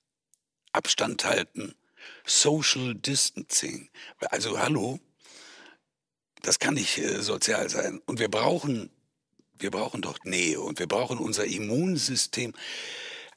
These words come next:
Ich hab nicht einmal gehört, äh, dass es ein Immunsystem gibt. „Nee, es gibt gar kein Immunsystem.“ Ja, Moment, wo ist das denn hin?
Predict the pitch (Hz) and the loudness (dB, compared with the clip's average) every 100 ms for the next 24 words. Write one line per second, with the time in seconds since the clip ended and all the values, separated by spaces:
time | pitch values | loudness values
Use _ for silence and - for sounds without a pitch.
0 | _ _ - - 113 - - - - - | _ _ 0 4 4 2 -2 0 0 4
1 | - 165 185 147 147 143 113 104 110 123 | 4 6 4 4 2 0 0 2 4 4
2 | - - - - _ - 117 107 98 104 | 4 0 0 -6 _ -4 -2 0 -2 -4
3 | 101 - - - - - - - - - | -4 -2 2 4 2 -2 -2 -2 -2 -4
4 | 110 101 151 165 - - 139 92 - - | -4 0 0 2 0 0 -2 -4 -8 -8
5 | - - _ _ _ _ _ _ _ - | -12 -12 _ _ _ _ _ _ _ -4
6 | 101 78 - - - - 170 - 139 131 | 0 4 4 4 0 2 2 4 0 2
7 | 127 110 120 107 107 - 123 - - - | 0 2 0 0 -2 0 -2 -4 -12 -14
8 | - - 117 123 123 139 123 123 - 110 | -10 -2 2 2 2 0 0 0 2 0
9 | - 107 95 180 165 | 0 -2 2 2 0